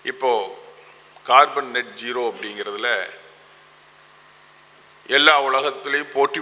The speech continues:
போட்டு நடந்துட்டு இருக்கு, நடந்துட்டு இருக்குது. அதுல முதல் கண்ட்ரி வந்து பூட்டான். அவங்க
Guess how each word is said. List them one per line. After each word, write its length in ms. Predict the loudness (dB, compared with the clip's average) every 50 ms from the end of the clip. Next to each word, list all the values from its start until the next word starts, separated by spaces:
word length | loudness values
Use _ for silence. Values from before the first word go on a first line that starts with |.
| -4 0
போட்டு 280 | -2 0 0 0 0 2 2 0 0 -2 -2
நடந்துட்டு 380 | -4 -4 -4 -8 -12 -14 -12 -12
இருக்கு, 220 | -10 -10 -8 -6
நடந்துட்டு 300 | -6 -8 -8 -10 -16 -16
இருக்குது. 280 | -14 -14 -10 -8 -8 -10 -10 -14 -20 -20 -20 -20 -20 -20 -20 -20 -20 -20 -12 -8
அதுல 200 | -8 -6 -6 -6 -6 -6 -8 -10 -12 -16 -20 -20 -20 -20 -20 -20 -20 -20 -20 -20 -20 -10 -8
முதல் 300 | -6 -2 -2 -2 -2 -2 -4 -6 -8 -8 -6 -6
கண்ட்ரி 300 | -6 -6 -8 -10 -10 -10 -10
வந்து 180 | -10 -10 -14 -14 -12 -10
பூட்டான். 360 | -12 -12 -6 -6 -6 -6 -6 -10 -20 -20 -20 -20 -20 -20 -20 -20 -20 -20 -20 -20 -20 -20 -20 -20 -20 -20 -20 -20 -20 -20 -20 -20 -20 -20 -20 -20 -20 -20 -20 -20 -20 -20 -20 -20 -20 -20 -20 -20 -20 -20 -20 -20 -20 -20 -20 -20 -20 -14 -8 -6
அவங்க 260 | -6 -6 -6 -6 -6